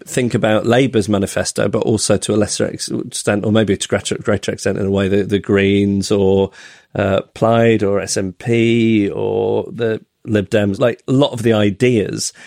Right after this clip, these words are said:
that we've talked about these past couple of years on the podcast w-, appeared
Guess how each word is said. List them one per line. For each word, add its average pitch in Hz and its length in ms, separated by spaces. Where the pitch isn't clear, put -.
that 117 180
we've 107 320
talked - 340
about 90 340
these 98 180
past - 480
couple 110 260
of 95 100
years 95 600
on 113 180
the 104 80
podcast - 840
w-, - 340
appeared 117 680